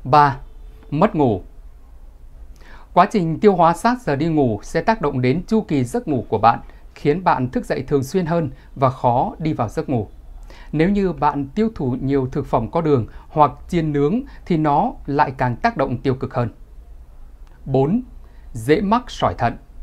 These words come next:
Ăn tối sau tám giờ rồi đi ngủ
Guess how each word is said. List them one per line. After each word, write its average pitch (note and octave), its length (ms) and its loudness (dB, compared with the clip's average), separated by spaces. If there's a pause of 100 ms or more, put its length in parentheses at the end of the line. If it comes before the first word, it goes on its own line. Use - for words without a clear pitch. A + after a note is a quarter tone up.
(1200)
Ăn D#3 200 2
tối D#3+ 320 2
sau D#3 200 0
tám D3 300 0
giờ C3+ 280 2
rồi B2+ 180 0
đi B2+ 120 0
ngủ B2+ 280 0